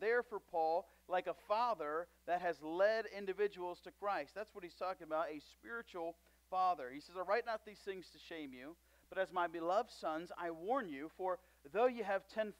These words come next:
thousand instructors in Christ, yet have ye not many fathers. For in Christ Jesus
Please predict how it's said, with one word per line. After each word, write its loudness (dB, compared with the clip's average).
thousand 2
instructors -8
in -8
Christ, -4
yet 6
have 0
ye -8
not 0
many 0
fathers. -8
For 2
in 0
Christ -4
Jesus -8